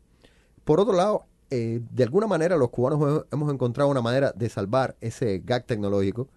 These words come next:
Eh, por ejemplo, no tenemos acceso a internet, pero en Cuba recibimos el, el paquete semanal, que es una especie de condensado de, de casi quinientos gigabytes semanales, de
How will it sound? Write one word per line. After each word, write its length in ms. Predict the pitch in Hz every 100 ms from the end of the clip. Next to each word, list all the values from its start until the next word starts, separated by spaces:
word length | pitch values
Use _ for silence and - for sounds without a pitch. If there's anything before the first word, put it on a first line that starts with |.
| _ _ _ _
Eh, 480 | 117 107 104 101 98
por 100 | 110
ejemplo, 340 | 117 135 151 - -
no 240 | 123 127
tenemos 280 | 143 143 151
acceso 260 | 139 151 165
a 20 |
internet, 380 | 135 135 135 165
pero 140 | 123 98
en 60 |
Cuba 200 | - 131
recibimos 500 | 123 - 127 135 139
el, 120 | 101 - _ _ - _
el 140 | 113 -
paquete 360 | 107 123 120
semanal, 420 | 139 117 107 120 - _ _ _
que 100 | -
es 60 | 107
una 120 | 117
especie 340 | - 123 -
de 760 | 117 104 104 101 98 95 98 92
condensado 800 | - 107 98 95 135 127 123 104
de, 200 | 95 90 -
de 140 | 92
casi 240 | 107 - 107
quinientos 420 | 104 123 123 107
gigabytes 560 | 107 107 113 120 101 _ _ _ _ _
semanales, 600 | - 120 110 110 123 - _ _ _ 107
de 560 | 110 107 104 101 95